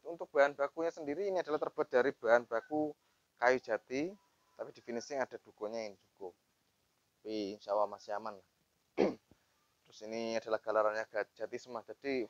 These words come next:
full kayu jati. Cuman ini nggak memakai triplek. Kalau pengen memakai triplek juga bisa, ada tambahan biayanya sendiri. Nah, saya rasa cukup, sudah sangat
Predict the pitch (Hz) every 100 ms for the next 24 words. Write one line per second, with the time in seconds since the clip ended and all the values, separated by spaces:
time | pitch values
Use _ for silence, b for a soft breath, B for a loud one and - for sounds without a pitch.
0 | _ 156 131 131 113 - 131 180 - _
1 | _ _ _ 110 113 123 107 101 107 104
2 | 107 - 123 127 123 117 - 120 - _
3 | _ _ _ _ - 113 110 104 113 113
4 | 110 110 110 110 107 113 - 139 110 110
5 | 107 143 135 120 113 110 104 104 107 98
6 | 98 101 101 92 90 87 82 _ _ _
7 | _ _ _ _ _ _ _ _ _ _
8 | _ _ _ _ 95 98 98 107 107 107
9 | 117 117 - - 135 - 113 107 101 98
10 | 98 - 107 104